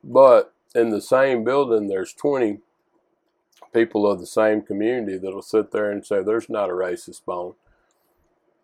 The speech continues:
in, in anybody that's here." But I say that to say this.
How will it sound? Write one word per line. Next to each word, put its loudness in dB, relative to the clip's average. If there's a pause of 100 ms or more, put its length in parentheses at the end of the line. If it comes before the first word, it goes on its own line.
(680)
in, 4
in 2
anybody 0
that's -10
here." -4 (2500)
But 4 (640)
I -4
say 4
that 2
to -18
say -6
this. -6